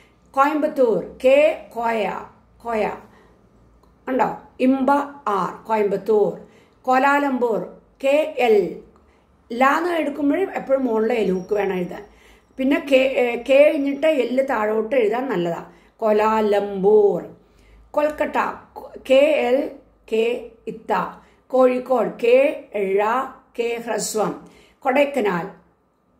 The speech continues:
കൊടൈ. അപ്പൊ ഹ്രസ്വമാക്കി കെ. അപ്പൊ അത് ഡിസ്ജോയിൻ ചെയ്ത് എഴുതിയാലേ നമുക്ക് ഹ്രസ്വമായി എന്ന് മനസ്സിലാക്കാൻ പറ്റുള്ളൂ. പിന്നെ കെ നൽ. നൽ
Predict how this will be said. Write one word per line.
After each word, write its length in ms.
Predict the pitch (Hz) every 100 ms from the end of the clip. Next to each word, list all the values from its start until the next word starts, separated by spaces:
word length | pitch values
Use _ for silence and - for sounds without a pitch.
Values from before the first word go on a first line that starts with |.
| _
കൊടൈ. 460 | - 220 233 180 - - - _ _ _ _
അപ്പൊ 120 | 214 269
ഹ്രസ്വമാക്കി 720 | 269 - 285 269 208 - - -
കെ. 220 | 208 - - - - - - 330
അപ്പൊ 400 | 294 311 311 -
അത് 440 | 233 269 269 - -
ഡിസ്ജോയിൻ 420 | 214 190 233 247
ചെയ്ത് 180 | 247 240
എഴുതിയാലേ 420 | 254 202 220 254
നമുക്ക് 240 | 294 220 -
ഹ്രസ്വമായി 500 | 214 175 226 214 202
എന്ന് 120 | 247
മനസ്സിലാക്കാൻ 580 | 214 - 196 165 175 160
പറ്റുള്ളൂ. 320 | 170 156 139 - _ _ -
പിന്നെ 260 | 262 302 269
കെ 160 | 262 269
നൽ. 340 | 220 196 - - - _ -
നൽ 500 | 240 269 302 403